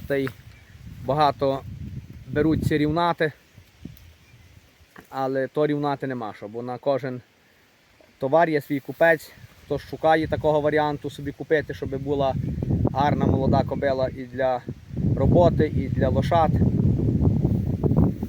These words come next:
Тим більше кобила навчена. Ігор її обучив, що вона принцип роботи весь знає. А більше хто щось хоче собі вчити, то буде допрацьовувати.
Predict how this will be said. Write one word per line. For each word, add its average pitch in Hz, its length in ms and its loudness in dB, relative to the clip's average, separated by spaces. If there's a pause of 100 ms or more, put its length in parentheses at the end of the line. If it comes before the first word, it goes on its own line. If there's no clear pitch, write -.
(720)
Тим 151 120 -6
більше 147 280 -8
кобила 139 440 -2 (440)
навчена. 156 520 -2 (1600)
Ігор 143 300 -2
її 143 160 0
обучив, 135 540 0 (100)
що - 100 2
вона - 440 2
принцип 151 360 0
роботи 143 420 0
весь 160 240 2
знає. 156 400 -2 (920)
А 131 100 -2
більше 147 440 -2
хто 143 320 2 (280)
щось - 280 -10
хоче 143 320 0
собі 139 260 -6
вчити, 151 440 0
то - 120 -8
буде 127 360 -2 (1200)
допрацьовувати. 120 840 -2